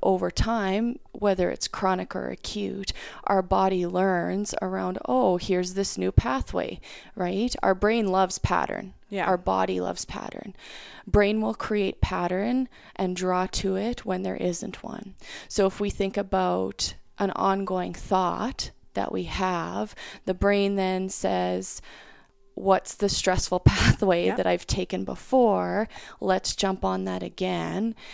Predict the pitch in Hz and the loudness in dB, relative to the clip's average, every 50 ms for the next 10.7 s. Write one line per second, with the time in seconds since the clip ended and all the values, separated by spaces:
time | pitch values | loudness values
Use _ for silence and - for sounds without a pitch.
0 | - - - - _ - 190 180 175 175 175 170 165 165 165 170 - - - - | -18 -18 -20 -10 _ -2 0 0 0 0 -2 -2 -4 -4 -6 -8 -8 -12 -10 -6
1 | 180 180 170 165 160 165 165 - - - - - - - 180 185 - - - 208 | -4 -2 -2 -2 -2 -4 -4 -4 -6 -6 -6 -4 0 0 2 2 2 2 2 4
2 | 202 202 202 196 196 165 170 190 190 202 202 214 196 196 185 - 190 180 180 185 | 4 4 4 2 2 2 4 4 4 4 2 2 -2 -4 -4 -4 -2 -4 -2 -4
3 | 180 - - - - - - - _ _ - 185 185 185 190 247 240 - - - | -4 -4 -4 -6 -6 -8 -10 -16 _ _ -10 -8 -4 -2 -2 0 -2 -2 -2 -2
4 | 196 185 175 170 185 214 233 240 233 247 - - - - 202 185 185 175 175 175 | 0 0 0 2 2 2 2 0 -2 -4 -12 -10 -6 -4 -2 -2 0 -2 -2 -2
5 | - 190 180 175 175 - - - - 185 180 190 196 190 - - - - 190 - | -2 -4 -4 -4 -6 -8 -10 -6 -4 -2 -2 -2 -2 -4 -4 -6 -6 -4 -4 -4
6 | 214 - - - - - - - 190 185 185 190 180 180 180 175 175 180 - - | -6 -8 -10 -16 -20 -12 -6 -4 -2 -2 -2 -2 -2 -2 -2 -4 -4 -6 -6 -6
7 | 190 - - - 190 180 180 180 185 180 185 185 185 185 180 185 185 92 92 90 | -6 -6 -6 -6 -6 -6 -4 -4 -4 -4 -2 -2 -2 -2 0 2 2 2 2 0
8 | - 180 180 - - 92 - - - - - - 53 53 - - - - 208 196 | -2 -6 -6 -6 -6 -6 -6 -8 -10 -10 -10 -10 -10 -10 -10 -10 -6 -4 -4 -2
9 | 185 180 208 208 202 214 202 196 185 175 175 175 165 - - - - - - - | 0 0 2 2 2 0 -2 -2 -4 -4 -6 -8 -8 -8 -10 -10 -8 -10 -10 -10
10 | - - - - - - - - - - - - - - | -10 -10 -10 -10 -8 -8 -6 -6 -6 -6 -8 -10 -12 -16